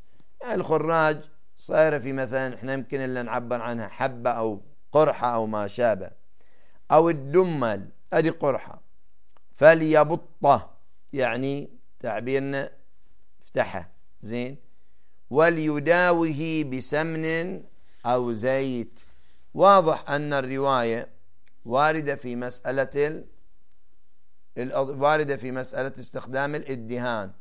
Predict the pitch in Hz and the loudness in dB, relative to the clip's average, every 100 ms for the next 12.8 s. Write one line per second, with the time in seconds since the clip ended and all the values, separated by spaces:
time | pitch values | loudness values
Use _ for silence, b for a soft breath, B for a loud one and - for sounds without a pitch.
0 | - - - 139 151 165 - 113 101 101 | -14 -14 -4 0 0 -2 -4 -6 -6 -8
1 | 92 b b b - 160 170 185 175 170 | -10 b b b 0 2 4 2 4 4
2 | 170 196 190 165 147 139 131 127 127 - | 8 8 8 2 0 -4 -2 -2 -2 0
3 | 147 143 143 127 117 117 120 120 120 113 | 2 2 0 0 2 0 0 -2 -4 -4
4 | 117 110 139 - - - - - 127 147 | -4 -2 -2 -2 -8 -12 -12 -2 2 2
5 | 131 120 113 123 139 165 147 131 123 117 | 2 0 0 2 4 4 2 -2 -6 -10
6 | - 117 110 113 123 143 165 185 - b | -6 -6 -6 -2 2 4 4 0 -10 b
7 | b - - 117 139 139 135 143 160 185 | b -10 -6 0 2 0 0 2 2 2
8 | 190 - - - - 110 117 120 131 135 | -4 -10 -14 -14 -8 -2 0 2 2 4
9 | 131 127 127 117 104 107 - - - - | 4 4 2 -2 -8 -10 -10 -12 -12 -12
10 | - - 123 135 147 131 113 117 110 - | -12 -2 2 6 6 4 0 -4 -6 -6
11 | 107 104 113 123 135 160 - - - - | -8 -6 -2 0 0 -2 -8 -12 -14 -10
12 | 196 117 131 135 135 143 151 | -8 0 0 0 0 0 0